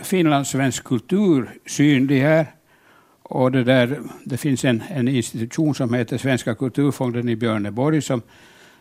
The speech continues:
som nu bland annat har givit ut, eh, böcker om svenska ortnamn i Björneborg och Björneborgstrakten. Och så har vi Mikaelsgården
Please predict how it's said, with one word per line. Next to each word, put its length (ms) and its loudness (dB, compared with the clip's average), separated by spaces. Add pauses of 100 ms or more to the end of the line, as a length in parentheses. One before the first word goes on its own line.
(140)
som 460 4
nu 180 4
bland 280 4
annat 360 4
har 120 2
givit 440 2
ut, 480 0
eh, 260 2 (1080)
böcker 460 0
om 180 2
svenska 420 0
ortnamn 600 2
i 180 -2
Björneborg 640 0
och 60 -4
Björneborgstrakten. 1120 -4 (1200)
Och 400 -2
så 100 2
har 220 4
vi 240 2
Mikaelsgården 920 -2